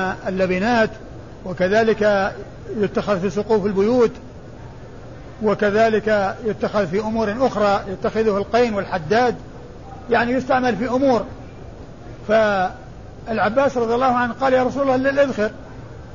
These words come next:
يعني لما الرسول قال: "ولا يختلى خلاها"، وسكت ولم يستثني، بادر وقال: "يا رسول الله، إلا الإذخر"، يعني يريد منه أن يستثني الإذخر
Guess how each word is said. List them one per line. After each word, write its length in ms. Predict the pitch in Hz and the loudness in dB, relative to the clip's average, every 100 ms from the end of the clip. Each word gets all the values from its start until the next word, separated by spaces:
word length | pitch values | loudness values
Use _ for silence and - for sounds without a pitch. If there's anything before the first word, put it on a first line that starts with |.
| - - - 156 | -16 -16 -12 -2
يعني 220 | 175 196 | -2 0
لما 280 | 214 208 226 | 0 2 2
الرسول 300 | 214 233 233 | 2 2 2
قال: 340 | 240 240 202 | 4 4 4
"ولا 160 | 208 240 | 0 0
يختلى 360 | 214 240 240 | 0 0 0
خلاها"، 520 | 214 220 269 277 285 311 - - - - - - - - - - - - - - - 170 | 2 2 4 4 2 -2 -10 -20 -20 -20 -20 -20 -20 -18 -18 -18 -18 -18 -18 -18 -14 -6
وسكت 420 | 180 262 247 226 | 0 2 4 4
ولم 220 | 233 240 | 2 2
يستثني، 520 | 226 - 240 262 285 277 - - - 190 | 0 2 2 2 -2 -6 -14 -16 -12 2
بادر 380 | 254 254 233 | 4 4 4
وقال: 320 | 233 226 247 233 | 0 0 2 2
"يا 120 | 226 | 2
رسول 160 | 226 | 0
الله، 160 | 233 220 | -2 0
إلا 120 | 226 | 0
الإذخر"، 380 | 226 226 185 170 - - - - - - - - - - - | 0 0 -2 -6 -8 -16 -16 -16 -16 -18 -18 -16 -16 -16 -2
يعني 320 | 185 220 214 | 2 2 2
يريد 260 | 226 254 254 | 0 2 2
منه 280 | 269 294 269 | 2 2 4
أن 60 | |
يستثني 420 | 277 - 320 269 285 | 2 2 0 0 2
الإذخر 400 | 294 220 202 | 2 2 0